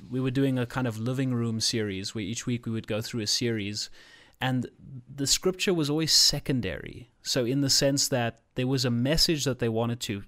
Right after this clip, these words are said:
share, but the Bible verses were sort of just, um, accompanying the message of the pastor. And then the next week I go to the Catholic church, and you've got an Old Testament reading, you've got a New Testament reading, we stand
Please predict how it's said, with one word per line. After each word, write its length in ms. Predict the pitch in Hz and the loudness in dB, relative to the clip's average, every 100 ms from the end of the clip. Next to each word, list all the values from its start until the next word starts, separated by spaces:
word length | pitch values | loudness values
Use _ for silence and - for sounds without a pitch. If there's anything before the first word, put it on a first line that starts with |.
| - - | -12 -4
share, 560 | - 139 107 - - - - - - - - | 0 2 2 -2 -10 -14 -20 -20 -20 -8 -4
but 140 | 123 | -2
the 60 | 127 | 2
Bible 340 | 120 143 165 | 2 4 2
verses 500 | 131 127 - 131 - | 2 0 0 -2 -2
were 80 | 113 | -2
sort 220 | - 135 | -2 -2
of 120 | 135 | -2
just, 460 | - 120 - - - - _ _ _ _ - | -2 -2 0 -4 -8 -20 _ _ _ _ -6
um, 260 | 113 110 | -4 -4
accompanying 880 | - - - 160 156 143 117 110 113 - _ - | -8 -4 -2 -2 -2 -2 -2 -4 -10 -16 _ -4
the 80 | 113 | 0
message 400 | 110 117 123 117 | 0 0 -2 -4
of 120 | - | -8
the 80 | 113 | -4
pastor. 520 | 117 113 - - 127 - - - - | -2 -2 -4 -8 -14 -18 -20 -20 -12
And 180 | - 131 | -4 0
then 160 | 151 185 | 2 2
the 80 | 147 | 2
next 300 | 165 - - | 0 0 -2
week 140 | 143 | -2
I 80 | 127 | 0
go 120 | 131 | 0
to 60 | 123 | 0
the 120 | 120 | -2
Catholic 400 | 139 143 - 123 | -2 -2 -4 -4
church, 400 | - 117 120 - - | -2 -2 -2 -10 -10
and 260 | 113 117 117 | -6 -4 -2
you've 140 | 120 | -2
got 160 | 123 117 | -2 -4
an 80 | 85 | -4
Old 220 | 117 139 | -4 -2
Testament 440 | 147 - 156 151 | -4 -2 -2 0
reading, 380 | 147 151 165 160 - - _ - | -2 -2 -4 -8 -14 -20 _ -8
you've 160 | 110 | -4
got 160 | 117 110 | -2 0
a 40 | |
New 180 | 107 135 | 0 0
Testament 460 | - 143 - 147 139 | 0 -2 -2 -2 0
reading, 380 | 143 147 170 - _ - | -2 -4 -8 -12 _ -2
we 140 | 123 | 2
stand 760 | 117 - 135 127 147 165 - | 4 4 2 0 -2 -4 -6